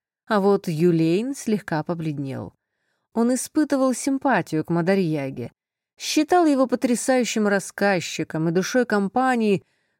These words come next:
но с некоторых пор предпочитал сидеть подальше. Это случилось после того, как одним не менее прекрасным солнечным утром вампир заметил королю,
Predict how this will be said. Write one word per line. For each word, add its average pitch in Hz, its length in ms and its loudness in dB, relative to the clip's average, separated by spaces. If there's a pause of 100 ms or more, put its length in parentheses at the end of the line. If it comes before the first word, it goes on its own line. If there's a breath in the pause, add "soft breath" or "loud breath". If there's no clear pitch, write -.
но 220 380 4
с - 120 -6
некоторых 233 540 0
пор 180 600 2
предпочитал 339 600 0
сидеть 226 380 -6
подальше. 147 720 -6 (720)
Это 220 260 2
случилось 208 600 2
после 180 360 -2
того, 220 500 0 (100)
как - 200 -2
одним 202 420 4
не 240 120 4
менее 165 420 2
прекрасным 165 640 0
солнечным 170 760 0
утром 196 460 2 (260 loud breath)
вампир 233 500 2
заметил 196 480 2
королю, 247 520 2